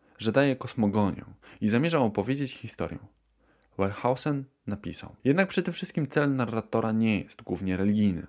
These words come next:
Gdyby chciał tylko powiedzieć, że Bóg stworzył świat z niczego i uczynił go dobrym, mógłby to powiedzieć w prostszych słowach, a jednocześnie wyraźnie.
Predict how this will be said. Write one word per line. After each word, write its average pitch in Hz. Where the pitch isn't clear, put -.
Gdyby 110
chciał 190
tylko 170
powiedzieć, 139
że 113
Bóg 135
stworzył 123
świat 127
z 104
niczego 135
i 123
uczynił 135
go 104
dobrym, 107
mógłby 107
to 104
powiedzieć 120
w -
prostszych -
słowach, 107
a 110
jednocześnie 135
wyraźnie. 92